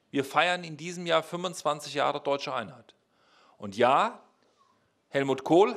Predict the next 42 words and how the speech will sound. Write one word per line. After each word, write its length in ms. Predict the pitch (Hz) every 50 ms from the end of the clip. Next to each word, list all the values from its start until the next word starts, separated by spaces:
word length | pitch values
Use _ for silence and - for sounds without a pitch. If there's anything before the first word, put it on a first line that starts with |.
| -
hat 320 | - 143 143 - - - _ _
viel 220 | - - 190 214 226
richtig 400 | 175 175 170 - - 185 - -
gemacht 340 | 175 165 170 165 - - -
auf 180 | 165 151 -
diesem 240 | - 175 165 151 151
Weg 160 | 156 170 170
der 100 | - 175
deutschen 280 | 165 170 170 170 - -
Einheit, 500 | 156 156 156 165 175 180 202 - - - _ _ _ _ _ _ _ _ -
auch 160 | 117 107 107
der 120 | - 120
europäischen 460 | 110 113 113 113 147 165 180 - 180
Einigung. 480 | 165 170 180 185 185 185 190 220 254 - _ _ _ _ _ _ _ _ _ _ _ _ _ _ _ _ _ _
Er 120 | - 127
konnte 260 | - - 160 170 170 160
das 220 | 156 143 127 -
nur, 260 | 156 170 190 202 190
weil 200 | 160 147 143 143
unzählige 800 | 143 147 170 185 196 170 165 160 - - 170 170 165 160 147 160
Menschen 480 | 147 151 151 160 156 - - 170 160 151
in 100 | 151 147
der 100 | 147 139
D 140 | 131 135 135
D 80 | 131
R 180 | 131 139 143 147
mutig 480 | 147 147 160 190 190 - 180 165 -
waren 240 | - 156 151 156 160
und 220 | 151 135 - - -
aufgestanden 680 | - 143 147 - - 156 - - 151 151 147 - 147
sind 360 | 135 131 151 156 160 156 - _ _
und 160 | - 139 131
dafür 200 | 135 127 131 139
gesorgt 360 | 123 120 117 131 147 143 143
haben, 140 | 156 147 143
dass 160 | 131 127 -
dieses 200 | - 135 127 120
System 400 | 113 117 110 - - 127 117 113 -
eingerissen 600 | - 139 143 151 147 139 151 156 147 - - 160
wird. 340 | 156 170 214 240 - - - _ _ _ _ _ _ _ _ _ - - - _ _ _
Aber 220 | - 135 135 123 120
die 200 | 113 104 95